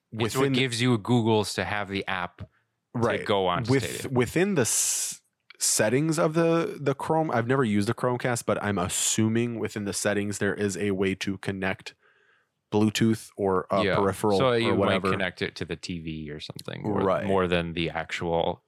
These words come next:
Speaker 1: uh, plug-in.
Speaker 2: Right.
Speaker 1: Okay.
Speaker 2: So that's, and, and the other thing with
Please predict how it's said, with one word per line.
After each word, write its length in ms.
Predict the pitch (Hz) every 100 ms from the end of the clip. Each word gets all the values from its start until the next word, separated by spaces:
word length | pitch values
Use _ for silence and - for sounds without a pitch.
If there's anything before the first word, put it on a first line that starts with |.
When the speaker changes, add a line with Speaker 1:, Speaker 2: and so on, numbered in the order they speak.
| -
Speaker 1:
uh, 140 | 85
plug-in. 560 | - - - 64 - 107 _ _ _ _ -
Speaker 2:
Right. 520 | 113 113 101 80 76
Speaker 1:
Okay. 120 | - -
Speaker 2:
So 460 | - 120 107 107 117
that's, 520 | 117 113 - - -
and, 300 | 117 113 107
and 240 | - 113 110
the 120 | 107
other 160 | 107 98
thing 260 | 110 101
with 320 | 101 98 -